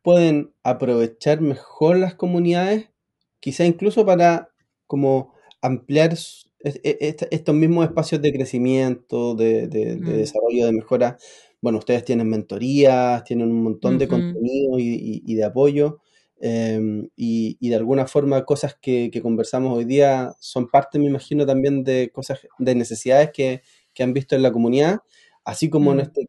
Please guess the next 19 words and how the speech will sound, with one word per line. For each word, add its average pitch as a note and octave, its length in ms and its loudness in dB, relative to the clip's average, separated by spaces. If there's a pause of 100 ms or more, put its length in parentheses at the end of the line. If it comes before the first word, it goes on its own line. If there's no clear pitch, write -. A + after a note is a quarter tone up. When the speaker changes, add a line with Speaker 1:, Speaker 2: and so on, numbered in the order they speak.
(140)
Speaker 1:
como B2+ 220 -2
en B2 100 0
el A#2 100 -4
caso C3+ 320 0
de B2 460 0
Más B2 180 -4
Mujeres C3 480 -4
U B2 120 0
X C3+ 260 -6
ha B2 100 -2
tenido B2+ 280 0
que B2 100 -2
ver B2 200 0
con, A#2 320 -2 (160)
por A2 120 -4
un A#2 140 -2
lado, B2 420 4 (580)
como, G#2 360 -10 (760)
eh, A2 340 -6